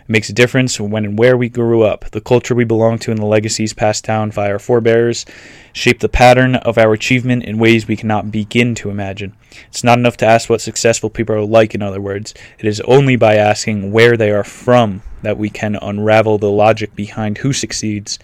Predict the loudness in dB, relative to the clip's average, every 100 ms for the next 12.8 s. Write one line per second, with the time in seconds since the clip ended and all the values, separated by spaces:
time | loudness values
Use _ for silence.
0 | -18 -20 _ -14 -8 -4 -4 -4 -6 -6
1 | -12 _ _ _ _ -14 -6 -4 -2 0
2 | 0 -4 -4 -2 -2 0 2 2 2 0
3 | 0 0 -2 -4 -6 -6 -4 -6 -8 -8
4 | -4 0 0 0 -10 -14 -20 _ _ _
5 | -10 -6 -6 -6 -8 -14 _ -6 -4 -4
6 | -4 -8 -8 -8 -6 -8 -10 -10 -10 -10
7 | -10 -6 -4 -4 -4 -8 _ -16 -8 -6
8 | -2 0 0 0 2 2 2 0 -2 -6
9 | -8 -10 -6 -4 -2 -6 -10 -12 -14 _
10 | -6 -4 -4 -6 -8 _ -20 -20 -20 -20
11 | _ _ _ _ _ _ _ -4 2 4
12 | 4 2 6 6 6 2 -4 0